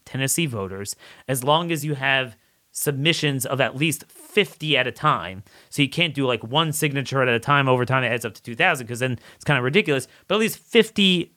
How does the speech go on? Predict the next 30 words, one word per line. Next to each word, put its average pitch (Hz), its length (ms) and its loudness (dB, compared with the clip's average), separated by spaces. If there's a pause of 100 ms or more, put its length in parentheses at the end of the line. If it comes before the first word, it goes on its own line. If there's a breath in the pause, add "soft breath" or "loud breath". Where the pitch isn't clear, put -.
(160)
tran-, 180 420 2
you 151 140 -4
know, 127 60 -2
tranche 170 340 0
of 143 100 0
fifty 165 440 0
signatures 147 440 -4
at 139 60 -4
a 131 40 -10
time, 135 280 -2 (320 loud breath)
adding 151 280 0
up 165 180 2
to 147 100 -12
two 175 220 -4
thousand 123 480 0
people, 98 500 -10 (360)
could 135 120 -6
also 139 340 4
force 127 400 2
the 123 120 0
legislature 117 640 0
to 110 120 -16
take 117 240 -8
up 95 140 -12
this - 160 -12
debate 87 420 -12 (920)
and 127 140 -2
debate 123 340 -2
the 151 80 -8
constitutionality. 135 920 -2